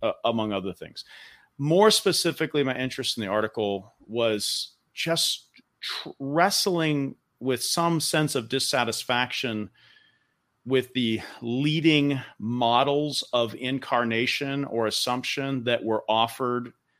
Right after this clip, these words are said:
uh, in both the Protestant world and, frankly, among some modern Catholics, um,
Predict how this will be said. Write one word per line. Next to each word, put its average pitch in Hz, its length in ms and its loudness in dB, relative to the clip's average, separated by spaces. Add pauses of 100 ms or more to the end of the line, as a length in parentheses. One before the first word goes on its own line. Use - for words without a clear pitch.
(260)
uh, 110 260 4
in 123 240 -2
both 143 280 2
the 151 60 -2
Protestant 156 520 4
world 160 240 4
and, 131 100 -2
frankly, 143 360 0
among 123 280 0
some 123 240 0
modern 123 400 4
Catholics, - 840 -2
um, 95 500 -2